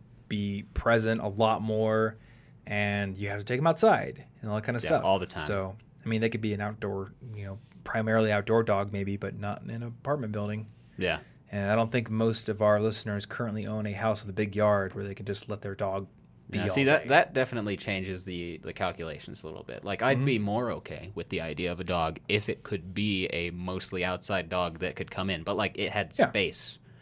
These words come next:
Speaker 1: Mm-hmm.
Speaker 2: You know, in a, in a one-bedroom apartment, I'm like, "That dog's gonna be so antsy all the time."
Speaker 1: Yeah. And on that note,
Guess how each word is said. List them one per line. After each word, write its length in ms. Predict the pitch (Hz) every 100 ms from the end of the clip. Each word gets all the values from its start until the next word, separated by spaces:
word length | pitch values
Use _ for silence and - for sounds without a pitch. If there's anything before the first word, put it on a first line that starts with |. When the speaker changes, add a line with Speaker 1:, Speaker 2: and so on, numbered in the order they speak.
| -
Speaker 1:
Mm-hmm. 260 | 156 202 226
Speaker 2:
You 80 | 87
know, 160 | 101
in 140 | 110 104
a, 60 |
in 140 | - 123
a 40 |
one-bedroom 500 | 107 135 135 131 110
apartment, 460 | 87 - 127 104 95
I'm 100 | 101
like, 240 | 92 -
"That 180 | 120 135
dog's 280 | 131 101 -
gonna 160 | 104 92
be 140 | 82
so 280 | - 120 110
antsy 420 | 104 98 - 101
all 160 | 104 110
the 80 | 107
time." 420 | - 85 78 80 - - -
Speaker 1:
Yeah. 640 | - 110 117 120 113 101 95 - - - -
And 160 | 123 127
on 240 | 135 139
that 180 | 135 127
note, 560 | 117 127 135 110 104